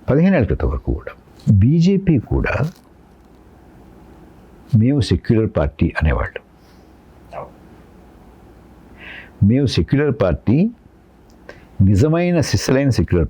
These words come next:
పార్టీ, మిగతా వాళ్ళంతా కుహనా సెక్యులర్వాదులు, కుహనా లౌకికవాదులు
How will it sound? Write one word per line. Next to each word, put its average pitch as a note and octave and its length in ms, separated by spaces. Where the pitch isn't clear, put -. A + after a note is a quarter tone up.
పార్టీ, - 360
మిగతా B2 360
వాళ్ళంతా C#3 480
కుహనా A#2+ 420
సెక్యులర్వాదులు, C#2 840
కుహనా G#2 400
లౌకికవాదులు D#2 800